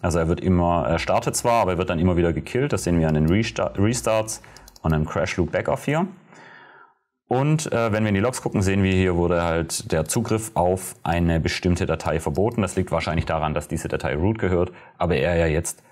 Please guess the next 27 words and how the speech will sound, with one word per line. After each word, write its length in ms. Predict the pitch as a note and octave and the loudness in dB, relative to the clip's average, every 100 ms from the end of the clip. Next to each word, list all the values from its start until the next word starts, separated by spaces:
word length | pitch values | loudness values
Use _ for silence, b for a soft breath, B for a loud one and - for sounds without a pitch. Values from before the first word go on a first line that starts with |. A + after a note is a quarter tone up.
| b | b
als 380 | D2+ E2 E2+ - - | -2 -2 -2 -6 -4
User 380 | D#2+ F2 E2+ | 0 0 0
hunderttausend 540 | E2+ F#2 G2+ F#2 F#2+ - | 2 0 0 -2 -2 -2
ausgeführt 500 | - - - - - | -6 -10 -12 -14 -10
wird. 260 | G#1+ - - _ _ _ _ _ _ _ _ _ _ _ _ _ _ _ _ _ _ _ _ _ _ _ _ B B B B B B | -10 -10 -16 _ _ _ _ _ _ _ _ _ _ _ _ _ _ _ _ _ _ _ _ _ _ _ _ B B B B B B
So, 200 | - F2+ | -4 0
wenn 140 | F2 C3+ | 2 2
wir 160 | C3 | 2
es 160 | A#2+ A2 | 0 -2
jetzt 160 | F#2+ | -2
geschafft 320 | - G#2 G2+ - | -2 -2 -2 -2
haben, 120 | E2+ | 0
unseren 480 | E2 E2+ D#2 D#2 - _ _ _ | 0 2 2 0 -4 _ _ _
Pod 320 | - G2 - - | -4 -2 -4 -2
nicht 200 | - - | -2 0
als 160 | D#3+ | 0
root 160 | D3 C3+ | 0 0
auszuführen, 480 | G#2+ - G2+ F#2+ E2 | -2 -2 -2 0 2
wollen 220 | D#2 D#2+ | 2 2
wir 80 | D2+ | 2
ja, 200 | C#2 C#2 | 0 -2
wie 80 | C#2 | -4
gesagt, 300 | C#2+ C2+ - | -4 -4 -4
dass 160 | - | -6
es 60 | C2 | -4
so 100 | C#2 | -2
bleibt. 400 | E2+ B2+ - | 0 -2 -4